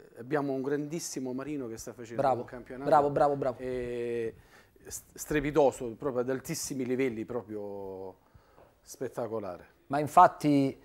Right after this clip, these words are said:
Speaker 2: eh,
Speaker 1: Proprio da leader,
Speaker 2: guardate,
Speaker 1: un giocatore
Speaker 2: Marino è stato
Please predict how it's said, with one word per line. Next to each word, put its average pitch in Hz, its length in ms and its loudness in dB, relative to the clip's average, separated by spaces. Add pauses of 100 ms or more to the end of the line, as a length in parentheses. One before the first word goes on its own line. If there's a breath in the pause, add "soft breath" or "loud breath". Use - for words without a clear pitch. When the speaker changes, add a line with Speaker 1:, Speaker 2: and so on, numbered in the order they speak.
(260 soft breath)
Speaker 2:
eh, 107 1120 -2
Speaker 1:
Proprio 139 240 -2
da 131 100 -2
leader, 143 200 -4
Speaker 2:
guardate, 147 340 6
Speaker 1:
un 131 160 -4
giocatore 123 640 -2
Speaker 2:
Marino 156 640 6
è 147 100 0
stato 127 600 4